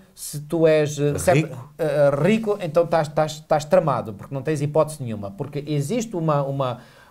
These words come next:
Speaker 1: um,
Speaker 2: Uma corrente ideológica.
Speaker 1: uma corrente ideológica que é contra os homens, é contra o facto de ser,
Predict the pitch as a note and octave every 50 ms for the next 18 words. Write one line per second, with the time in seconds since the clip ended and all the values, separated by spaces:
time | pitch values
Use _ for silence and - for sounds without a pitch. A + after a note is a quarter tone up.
0 | _ - C#3+ C#3 C3+ B2+ B2 B2 A#2+ A2+ A2+ A2+ A#2 A#2 A#2 B2+ B2+ - A#2+ A#2+
1 | D3 C#3 C#3+ B2 A2 A#2 G#2+ F#2+ F2+ E2+ D#2+ D2 D#2+ - D#3 D3+ - - E3 F3
2 | G#3 A#3+ A3+ A#3 F#3+ F3+ C#3+ C3+ C#3+ B2+ A#2 A#2 B2+ C#3 D3 D3 - G3+ G3 G3
3 | - - G#3 G#3 F3+ C3+ A#2+ - - - D3+ C#3+ D3+ C#3+ C#3 B2 A#2 B2 A#2 G#2+
4 | F2+ D#2+ A2 B2+ D3+ F3 F#3+ G3 G3 G3+ G3 E3 D3+ C#3 - - C#3 C3+ C3 B2
5 | B2+ B2 A2+ A2 A2+ A2+ A2+ - C#3+ C3+ B2 - - A2+ A2+ G#2+ - - - A#2
6 | G#2+